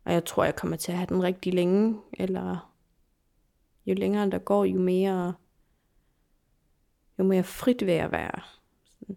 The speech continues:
Jo, jo mere fri vil jeg være. Man kan jo ikke altid regne med, at man har nogen ved siden af sig, for man ved jo ikke, hvad der sker næste dag. Så det med at kunne holde sig selv oppe,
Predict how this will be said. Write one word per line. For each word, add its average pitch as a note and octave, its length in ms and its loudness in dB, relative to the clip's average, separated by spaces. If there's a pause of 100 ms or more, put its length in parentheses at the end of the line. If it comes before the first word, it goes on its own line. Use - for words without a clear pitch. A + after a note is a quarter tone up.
(300)
Jo, A3+ 180 -4
jo A3 80 2
mere A#3 220 6
fri C4+ 420 4
vil - 80 2
jeg - 160 0
være. - 260 -4 (2500)
Man F3+ 180 0
kan - 160 -2
jo E3+ 60 6
ikke E3+ 180 2
altid - 300 -4
regne F3 460 2
med, C2+ 260 0 (1600)
at F3+ 180 -6
man E3+ 120 -4
har D#3+ 180 -4
nogen - 240 -2
ved F3 60 0
siden F3 300 0
af E3+ 140 -2
sig, - 160 -8 (520)
for - 120 -10
man F3 200 0
ved E3+ 80 6
jo - 140 4
ikke, - 140 -6
hvad - 100 -4
der E3+ 80 -6
sker F#3 280 0
næste F3 320 -4
dag. - 380 0 (1120)
Så - 140 -4
det F#3 160 2
med F3+ 120 2
at E3+ 100 0
kunne F#3 180 2
holde F3+ 240 4
sig F#3 160 -2
selv F3 340 2
oppe, F3 320 0